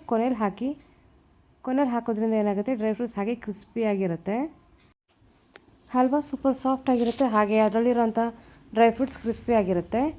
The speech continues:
ನಾವು ತಿನ್ನೋವಾಗ ಮಧ್ಯ ಮಧ್ಯದಲ್ಲಿ ಡ್ರೈ ಫ್ರೂಟ್ಸ್ ಸಿಗ್ತಾ ಇದ್ರೆ ಅಂತೂ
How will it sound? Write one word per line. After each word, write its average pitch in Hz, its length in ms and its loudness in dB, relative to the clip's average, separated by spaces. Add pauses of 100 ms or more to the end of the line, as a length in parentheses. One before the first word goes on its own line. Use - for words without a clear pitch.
(440)
ನಾವು 240 120 6 (100)
ತಿನ್ನೋವಾಗ 254 440 6 (560)
ಮಧ್ಯ 226 200 6 (100)
ಮಧ್ಯದಲ್ಲಿ 220 460 2 (120)
ಡ್ರೈ 208 180 6
ಫ್ರೂಟ್ಸ್ 220 220 -8
ಸಿಗ್ತಾ 208 280 0
ಇದ್ರೆ 196 200 0
ಅಂತೂ 214 220 -2